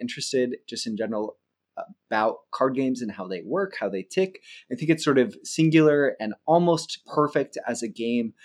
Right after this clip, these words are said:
uh, the way in which it plays out at the table and manages to be thematic without being a overtly thematic game. Uh, and it's just a lot of fun.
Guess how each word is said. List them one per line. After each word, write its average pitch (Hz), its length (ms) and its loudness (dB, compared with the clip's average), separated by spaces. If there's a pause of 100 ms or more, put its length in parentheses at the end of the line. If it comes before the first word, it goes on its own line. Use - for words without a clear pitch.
(240)
uh, 107 240 2
the 127 80 2
way 127 260 6
in 135 140 4
which 123 320 0 (220)
it 120 180 -4
plays 143 300 2
out 127 100 6
at 123 220 2
the 117 80 -6
table 120 440 -2
and 107 220 -4
manages 127 500 0
to 117 120 -12
be 117 100 -2
thematic 107 580 -6
without 107 540 -4 (100)
being 131 280 2 (100)
a 107 160 0 (100)
overtly 139 420 -2
thematic 156 440 -2
game. 143 300 -6 (420)
Uh, 107 140 -4 (100)
and 135 100 -2
it's 143 140 -2
just 170 340 0
a 143 60 0
lot 135 240 0
of 160 120 -2
fun. 147 320 -2